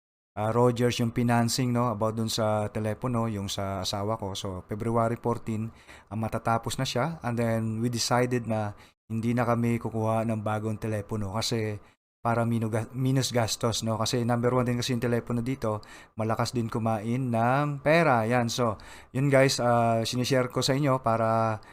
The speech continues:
meron kayong reference o meron kayong idea na pwede kayong, ah, makatipid about sa pag-cut down ng, ah,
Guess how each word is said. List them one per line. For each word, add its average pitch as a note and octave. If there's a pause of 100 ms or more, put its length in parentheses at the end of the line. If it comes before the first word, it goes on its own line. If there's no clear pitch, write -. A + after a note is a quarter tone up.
(120)
meron B2
kayong B2+
reference B2+
o A2+
meron A#2
kayong A#2+
idea A2+ (400)
na A#2
pwede C3
kayong, A#2
ah, A2
makatipid A#2
about A2+
sa A2
pag-cut A2+
down A2
ng, G#2+ (480)
ah, G#2+